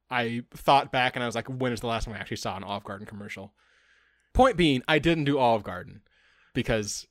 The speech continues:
those were the only two fun Olive Garden facts I found, so now I share them anyway.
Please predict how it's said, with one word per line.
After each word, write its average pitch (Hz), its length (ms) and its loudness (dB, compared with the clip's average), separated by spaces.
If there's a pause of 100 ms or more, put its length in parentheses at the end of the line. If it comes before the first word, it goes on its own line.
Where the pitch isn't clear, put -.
(160)
those 135 320 0
were 123 60 -2
the 117 80 -2
only 110 160 -4
two 113 180 -8
fun 107 220 -4
Olive 101 180 -6
Garden 95 240 -8
facts - 280 -12
I 101 80 -8
found, 92 380 -12
so 90 380 -12
now 110 120 -2
I 98 100 -2
share 110 200 -2
them 104 120 -6
anyway. 95 340 -6